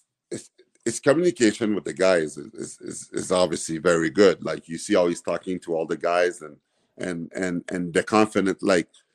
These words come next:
Caulfield was lost last year, and his confidence when he got in, they got him back. You know, we were wondering one time if he was an N H L player when we sent him to the minors,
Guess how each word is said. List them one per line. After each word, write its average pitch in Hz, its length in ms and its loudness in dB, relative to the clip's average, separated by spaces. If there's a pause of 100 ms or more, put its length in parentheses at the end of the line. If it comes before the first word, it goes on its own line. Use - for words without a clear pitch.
(520)
Caulfield 135 360 4
was 113 200 4
lost 92 340 -2
last - 260 -14
year, - 260 -12 (340)
and 95 120 0
his 98 140 0
confidence 120 600 2
when 90 140 0
he 87 80 -4
got 85 220 2
in, 87 280 0 (280)
they 92 120 -4
got 92 180 2
him 82 140 -2
back. 78 280 -4 (760)
You 110 140 0
know, 127 300 4 (340)
we 131 240 2
were 127 240 4
wondering 113 600 0
one 101 120 -4
time 107 240 -2
if 104 140 -10
he 90 40 -8
was 95 160 -4
an 98 140 -4
N 107 80 0
H 101 140 -6
L 90 100 -6
player 85 380 -4 (680)
when 98 220 -2
we 90 80 -6
sent 98 220 -4
him 92 80 -4
to 101 100 -6
the 90 80 -4
minors, 85 600 -6